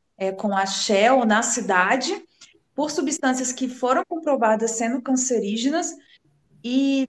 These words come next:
também eu acho um ponto crucial, assim, uma lição muito grande, que foi tratar de um marco da exigência por novos paradigmas relacionados à saúde ambiental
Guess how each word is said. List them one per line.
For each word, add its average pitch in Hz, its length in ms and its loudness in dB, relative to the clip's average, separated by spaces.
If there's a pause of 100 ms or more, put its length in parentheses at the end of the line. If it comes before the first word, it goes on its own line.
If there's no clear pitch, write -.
também 277 380 4
eu 294 100 2
acho 269 300 4
um 262 120 -4
ponto 254 800 -4 (520)
crucial, 269 640 0
assim, 247 220 -2
uma 233 120 -4
lição 233 360 -2
muito 254 260 -4
grande, 214 600 -2 (460)
que 262 160 -2
foi 269 920 0
tratar 262 720 0 (460)
de 202 140 -4
um 311 140 -2
marco 269 540 0
da 240 160 0
exigência 254 680 -2
por 277 300 0
novos 254 320 0
paradigmas 262 1080 -2
relacionados 233 720 -2
à 247 40 0
saúde 247 800 0
ambiental 294 720 2